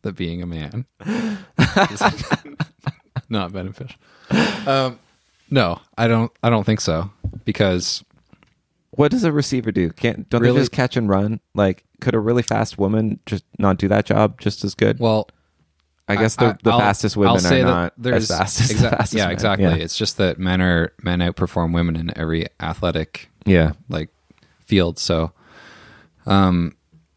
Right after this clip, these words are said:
Speaker 1: like, there's definitely positions that would be better suited to women.
Speaker 2: Yeah.
Speaker 1: Like, not, like, a blocker obviously has to be, like, a giant dude.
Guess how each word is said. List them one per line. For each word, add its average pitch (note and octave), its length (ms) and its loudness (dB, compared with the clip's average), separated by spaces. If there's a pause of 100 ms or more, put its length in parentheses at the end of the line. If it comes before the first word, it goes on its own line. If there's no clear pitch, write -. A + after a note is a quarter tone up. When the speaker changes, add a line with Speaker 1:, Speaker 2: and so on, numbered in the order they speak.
(140)
Speaker 1:
like, F2 240 -2
there's F#2 220 2
definitely F2+ 600 2 (640)
positions F2+ 440 -2
that F#2+ 100 -4
would D#2+ 140 -8
be D#2+ 80 -8
better G2+ 340 2
suited D#2+ 360 -2
to F2 100 -2
women. D#2 480 -4
Speaker 2:
Yeah. F#2 180 6
Speaker 1:
Like, D#2 140 0 (880)
not, F2 320 -2
like, F2 140 -2 (400)
a F#2 60 -2
blocker E2+ 480 2
obviously D#2 420 -4
has E2 220 -6
to E2+ 80 -8
be, E2 140 -2
like, D#2 300 -4 (120)
a E2+ 60 -6 (180)
giant D#2+ 380 -2
dude. D2+ 300 -4